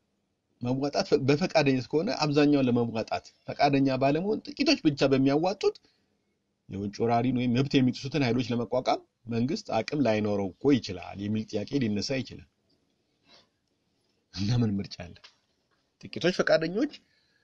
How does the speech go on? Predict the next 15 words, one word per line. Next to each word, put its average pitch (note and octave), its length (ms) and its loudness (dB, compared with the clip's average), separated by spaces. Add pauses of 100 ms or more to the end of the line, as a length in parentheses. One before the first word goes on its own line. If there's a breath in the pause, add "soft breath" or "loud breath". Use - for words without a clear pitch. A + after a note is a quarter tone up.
(220)
ሌሎችን F#3 420 2
ፈቃደኛ D#3+ 380 2
ያሉትን D#3 360 0
ማስገደድ B3 500 0
ራሱ B3+ 240 0
እኮ - 140 -6 (160)
ጦርነት F#3+ 520 4
ነው፣ F2+ 140 -4 (100)
በራሱ A#2 360 -2 (120)
ጦርነት C#3+ 480 0
ነው። - 120 -20 (1800)
ምንድን D3+ 260 4
ነው C3+ 80 4
የሚለየው G#2 360 0
ከዛ G#2 220 -4